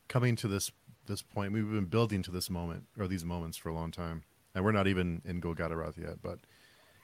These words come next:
to see all these things start to come together, and it was very, very satisfying to get so,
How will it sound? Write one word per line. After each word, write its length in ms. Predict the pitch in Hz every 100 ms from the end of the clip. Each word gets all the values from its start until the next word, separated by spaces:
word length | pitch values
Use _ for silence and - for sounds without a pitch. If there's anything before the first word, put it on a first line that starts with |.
| - -
to 100 | 92
see 340 | - 139 131
all 180 | 110 113
these 160 | 113 -
things 200 | 113 -
start 180 | 110
to 80 | 101
come 140 | - 110
together, 540 | 90 90 101 131 127 - -
and 460 | - 92 87 85 76 _ _ _ _ -
it 60 |
was 120 | 95
very, 260 | 85 101 95
very 260 | 87 85 80
satisfying 640 | 78 78 - 80 80 85 92 104 -
to 120 | 95
get 280 | 85 85 -
so, 180 | -